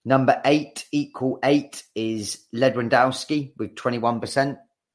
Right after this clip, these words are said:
Uh, also eight, who's had a very, very good season,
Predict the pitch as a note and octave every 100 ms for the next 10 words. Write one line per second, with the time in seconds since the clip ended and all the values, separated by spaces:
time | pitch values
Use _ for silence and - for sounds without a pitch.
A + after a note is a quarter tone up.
0 | _ - _ _ _ _ _ G#2 G#2 G#2
1 | G#2 G#2 G#2 - D#3 D3 - B2+ B2 B2+
2 | C3+ C3 - A2 F#2+ A2 A2 G2+ C3+ B2+
3 | A2+ A#2+ A2+ A#2+ G2+ - A#2+ A#2 G#2 A2